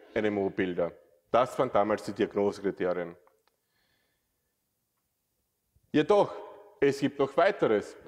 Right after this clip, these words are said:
Abrechner, achtzehnhundertneunundzwanzig schon, äh, beschrieben worden. Abbrechen kann ich durch diese beiden Sachen nicht erklären.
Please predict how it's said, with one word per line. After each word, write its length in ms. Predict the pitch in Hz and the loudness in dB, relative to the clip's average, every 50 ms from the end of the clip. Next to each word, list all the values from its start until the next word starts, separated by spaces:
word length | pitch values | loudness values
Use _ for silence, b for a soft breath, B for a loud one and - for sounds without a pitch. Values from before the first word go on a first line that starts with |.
| - - | -4 0
Abrechner, 760 | 135 131 - - - 156 180 185 - - - 160 123 101 98 - - - | 0 0 0 2 2 2 2 0 -2 -8 -8 -6 -6 -6 -6 -8 -6 -2
achtzehnhundertneunundzwanzig 1200 | 131 143 151 - - - - 180 156 139 135 147 170 185 170 147 - - 113 107 - - 120 - | -2 -2 -2 -4 -10 -8 -4 -2 0 0 2 2 2 0 -2 -2 -2 -2 -4 -2 -4 -8 -10 -8
schon, 260 | - 123 110 104 107 104 - - - | -4 -4 -4 -4 -4 -8 -8 -2 0
äh, 320 | 113 107 104 101 101 95 92 - - | 2 4 4 2 2 0 -4 -6 -6
beschrieben 460 | - 107 - - 117 107 104 98 101 | -6 -6 -4 -4 -2 -2 -2 -2 0
worden. 160 | 98 92 92 - B B B B B | 0 -2 -2 -4 B B B B B
Abbrechen 640 | 139 139 - - - 131 117 123 - - - 180 180 | -2 -2 -2 -2 0 0 0 0 -2 -4 -6 -4 -2
kann 200 | - 143 147 170 | -2 -2 -2 -2
ich 80 | 156 | -4
durch 180 | - 180 170 - | -2 -4 -4 -2
diese 240 | - 165 143 175 - | -2 -4 -2 -2 0
beiden 340 | - 110 110 117 - 156 | 2 2 2 2 -2 -6
Sachen 540 | 151 - - 131 120 - - - 165 156 139 | -6 -2 -2 -2 -2 -2 -2 -2 0 0 2
nicht 320 | 131 135 120 - - - - | 2 0 -2 -4 -10 -12 -8
erklären. 500 | - 151 - - 208 208 165 120 95 | -8 -6 0 0 2 2 2 0 -2